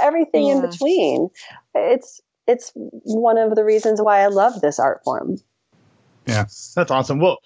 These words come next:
Speaker 3: you guys are, we're, we're recording on Monday, February fifth, and just today it was announced that you guys are gonna be doing a special performance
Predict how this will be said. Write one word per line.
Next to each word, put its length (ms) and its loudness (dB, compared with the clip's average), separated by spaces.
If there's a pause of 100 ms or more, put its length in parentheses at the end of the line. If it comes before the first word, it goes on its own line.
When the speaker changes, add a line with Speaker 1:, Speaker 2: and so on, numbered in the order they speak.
(260)
Speaker 3:
you 160 -4
guys 300 0
are, 400 0
we're, 260 0
we're 120 -2
recording 540 0
on 540 0 (140)
Monday, 360 0
February 540 -2
fifth, 560 -4
and 180 -4
just 300 -2
today 360 0
it 320 -2 (360)
was 180 -2
announced 360 -2
that 120 -6
you 140 -4
guys 320 0
are 20 -4
gonna 180 -2
be 480 0 (140)
doing 220 -2
a 60 -4
special 440 -2
performance 800 -4